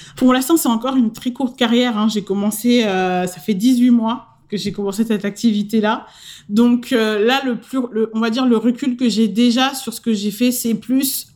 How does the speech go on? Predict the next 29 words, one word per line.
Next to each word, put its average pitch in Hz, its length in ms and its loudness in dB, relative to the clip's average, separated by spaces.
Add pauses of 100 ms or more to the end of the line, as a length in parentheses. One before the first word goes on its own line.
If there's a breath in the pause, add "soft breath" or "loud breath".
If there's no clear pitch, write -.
euh, 202 180 0
la 196 120 2
notion 220 320 4
d'organisation. 226 720 2
Je 254 80 -6
pense 233 180 0
que 233 100 -2
je 190 100 -2
l'aurais 202 260 0
mis 226 320 4
un 220 120 0
peu 240 120 0
plus 220 220 -4
tôt. 226 260 0 (400 loud breath)
C'est-à-dire 214 460 -2
que, 226 100 0
euh, 190 640 2 (1000 soft breath)
j'ai 208 180 4
été 247 180 0
beaucoup 269 260 -2
portée 277 280 -2
par 254 180 2
le 247 140 2
plaisir 247 580 0
et 240 160 2
tout 240 180 -4
ça 240 300 0
au 220 60 2
début, 226 360 0